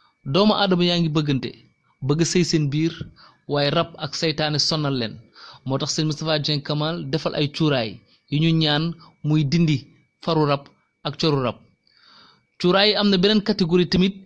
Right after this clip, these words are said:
buy xëcc lépp loo xam te ne bayre la ak yokkute ci fi ngay jaaye wala sa place.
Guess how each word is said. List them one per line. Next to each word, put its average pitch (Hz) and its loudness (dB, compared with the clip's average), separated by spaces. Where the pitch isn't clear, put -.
buy 175 2
xëcc 190 -2
lépp 208 0
loo 196 2
xam 180 -4
te - -2
ne 160 0
bayre 147 0
la 143 -2
ak 156 -6
yokkute 156 0
ci - -4
fi - -4
ngay 156 0
jaaye 135 2
wala 135 0
sa 131 -4
place. 113 -4